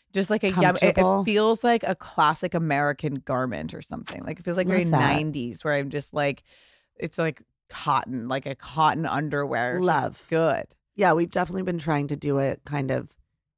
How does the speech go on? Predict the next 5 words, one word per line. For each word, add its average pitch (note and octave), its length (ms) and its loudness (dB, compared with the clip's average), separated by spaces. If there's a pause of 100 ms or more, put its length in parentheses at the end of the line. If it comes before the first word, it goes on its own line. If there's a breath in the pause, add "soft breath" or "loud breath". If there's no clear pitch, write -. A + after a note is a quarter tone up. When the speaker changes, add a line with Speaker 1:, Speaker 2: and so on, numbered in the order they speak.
(160)
Speaker 2:
younger, D3 800 0 (920)
cozy, D3 600 0
more, C3+ 500 -2
like, - 260 -6
wearable, C#3 720 0